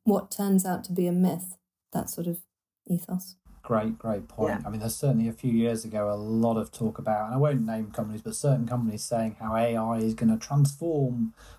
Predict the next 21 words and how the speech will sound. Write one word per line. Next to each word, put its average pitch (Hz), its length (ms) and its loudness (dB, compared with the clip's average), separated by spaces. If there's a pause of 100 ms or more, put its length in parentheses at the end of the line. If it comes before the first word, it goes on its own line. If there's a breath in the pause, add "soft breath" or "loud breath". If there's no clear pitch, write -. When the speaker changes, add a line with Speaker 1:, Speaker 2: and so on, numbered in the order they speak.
(120 loud breath)
Speaker 2:
oncology 117 500 0
care 107 240 -2
or 107 40 0
whatever 110 220 0
it 107 80 -4
might 107 360 -4
be, 110 180 0
and, 104 160 -8
and 110 520 0
there 120 100 -6
wasn't 127 380 2
the 113 40 -10
substance 113 480 -4
behind 107 400 -4
the 92 60 -14
talk 104 360 -4
to 104 120 -6
actually - 240 -8
deliver 98 260 -14
on 92 140 -18
that. 71 160 -18